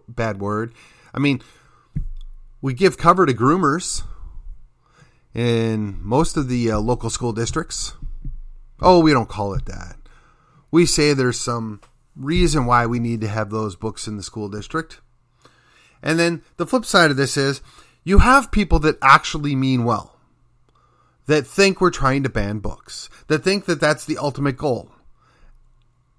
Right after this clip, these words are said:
I don't believe that at all. If you want to go to Barnes and Noble and buy it, fine. If you want to go and acquire it for your kid because, you know, your kid's confused and wants to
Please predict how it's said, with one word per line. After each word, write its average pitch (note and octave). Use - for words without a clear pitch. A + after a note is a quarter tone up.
I C#4+
don't D#4
believe G3+
that A3+
at B3
all. D#4+
If -
you D4
want D4
to C4
go C4+
to A3
Barnes A3
and G#3
Noble A3
and G3+
buy A3+
it, C#3
fine. A#2+
If -
you G3
want B3
to A#3
go G#3
and D3+
acquire E3
it D3
for D#3
your D3
kid D#3+
because, A#2
you F3+
know, E3
your E3
kid's D3
confused A#2+
and A2+
wants A2+
to A2